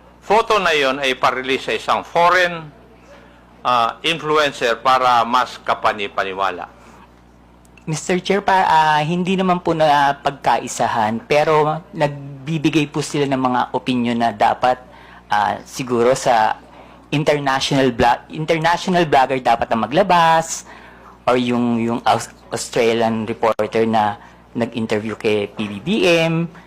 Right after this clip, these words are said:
Speaker 2: pero hindi po siya napagkaisahan. Kumbaga, nagbibigay lang po sila ng mga opinion.
Speaker 1: Okay, thank you. Pebbles, kung totoo man, man ang picture, bakit kailangan pa maghanap ng foreign influencer to release the picture?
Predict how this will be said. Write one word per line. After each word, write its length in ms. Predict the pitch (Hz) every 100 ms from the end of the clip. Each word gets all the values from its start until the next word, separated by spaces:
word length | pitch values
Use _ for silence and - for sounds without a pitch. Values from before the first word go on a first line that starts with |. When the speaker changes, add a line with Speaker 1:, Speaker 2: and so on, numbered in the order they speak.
| - - - - -
Speaker 2:
pero 240 | 190 196
hindi 320 | 190 180 175
po 80 | 170
siya 240 | 156 156 143
napagkaisahan. 720 | 135 127 127 113 - 120 135
Kumbaga, 240 | 165 170
nagbibigay 480 | 170 160 160 147 139
lang 240 | 135 131
po 80 | -
sila 240 | 120 123 113
ng 120 | 110
mga 200 | 107 104 107
opinion. 480 | 101 98 92 92 90 - - - - - - - - - - - -
Speaker 1:
Okay, 400 | 120 113 - 98 -
thank 280 | 127 123 -
you. 160 | 147 135 - - - - - - -
Pebbles, 400 | 147 151 151 143
kung 240 | - 139
totoo 400 | 160 156 160 151
man, 400 | 151 151 - 139 - - -
man 240 | 147 151
ang 160 | 139 135
picture, 480 | 170 160 143 117 123 - - - -
bakit 400 | - 170 214 196 - - - -
kailangan 400 | 175 175 175 175
pa 80 | 170
maghanap 560 | 165 147 151 147 139 139
ng 120 | 135
foreign 480 | - 143 135 131 131
influencer 640 | 120 - 123 117 113 123 104
to 160 | 117
release 400 | 110 113 120 -
the 80 | 113
picture? 480 | - 165 123 190